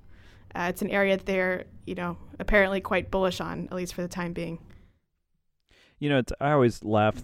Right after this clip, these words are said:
Speaker 2: imagining someone who, like, you know, went into a coma ten years ago or something and just woke up if they worked in the advertising industry. Like, we think of this duopoly, we think of Facebook and Google and their dominance.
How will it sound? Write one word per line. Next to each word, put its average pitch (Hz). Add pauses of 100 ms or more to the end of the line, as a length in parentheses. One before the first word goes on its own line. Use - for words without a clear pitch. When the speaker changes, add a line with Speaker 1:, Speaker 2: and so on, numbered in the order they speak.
Speaker 2:
imagining 107
someone 104
who, 104
like, 104 (360)
you 110
know, 98 (560)
went 131
into 123
a 101
coma 117
ten 113
years 107
ago 113
or 98
something 101
and 98
just 98
woke 101
up 101
if 101
they 104
worked 98
in 101
the 101
advertising 95
industry. 101 (400)
Like, 123
we 123
think 160
of 110
this 104
duopoly, 110
we 104
think 123
of 107
Facebook 104
and 104
Google 104
and 98
their 98
dominance. 101